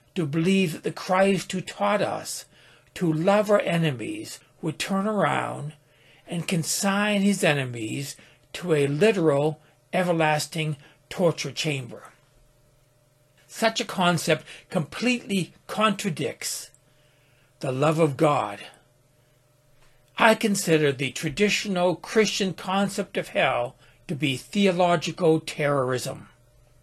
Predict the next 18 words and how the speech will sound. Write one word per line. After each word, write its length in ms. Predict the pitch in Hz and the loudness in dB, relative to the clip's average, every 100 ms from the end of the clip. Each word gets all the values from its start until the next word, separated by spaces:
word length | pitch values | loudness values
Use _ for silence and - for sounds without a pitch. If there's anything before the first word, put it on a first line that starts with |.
| _ _ _ _ _ _ _ _ - | _ _ _ _ _ _ _ _ -6
Fundamentalists 880 | - 175 156 170 208 196 208 208 - | 0 2 4 4 4 2 2 2 2
and 260 | 160 143 147 | 0 0 4
literalists 580 | 185 196 190 185 185 - - - | 4 6 4 4 2 -2 -14 -4
who 200 | 185 165 | -2 -2
preach 540 | - - 233 202 - | -4 2 2 4 -2
it 200 | 139 - - - - _ - | -4 -6 -12 -20 -20 _ 2
are 380 | 151 156 151 - | 6 6 4 0
terrorizing 840 | - 208 196 147 139 135 127 139 123 | 0 6 8 8 4 2 0 -6 -6
people. 480 | - 156 - - - _ _ _ _ _ | 0 0 0 -10 -12 _ _ _ _ _
Their 140 | 196 170 | -4 -2
churches, 840 | - 214 214 - 156 101 95 - - _ _ _ | 0 2 2 2 0 -2 -6 -10 -12 _ _ _
you 120 | 175 | -2
could 160 | 156 156 | 0 0
say, 260 | - 151 | 2 2
are 160 | 135 127 | 4 2
hell 360 | 110 180 170 160 | 2 2 4 4
on 280 | 139 135 | 2 0
earth. 440 | 135 127 101 - | 0 -2 -4 -14